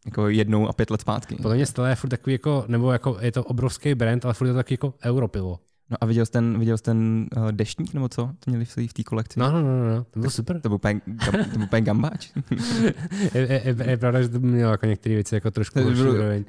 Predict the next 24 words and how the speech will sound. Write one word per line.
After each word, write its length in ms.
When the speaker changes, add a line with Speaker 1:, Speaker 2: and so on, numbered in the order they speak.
Speaker 1:
udělalo 380
kolabo, 480
eh, 280
eh, 280
Food 220
Shop 100
Gambrinus, 400
tak 100
to 60
bylo 120
přesně 280
takhle. 280
Speaker 2:
Já 100
bych 100
byl 160
radši, 180
kdyby 160
udělal 240
samozřejmě, 400
eh, 40
z 80
Pilsner 340
Urquell 220
kolabo. 360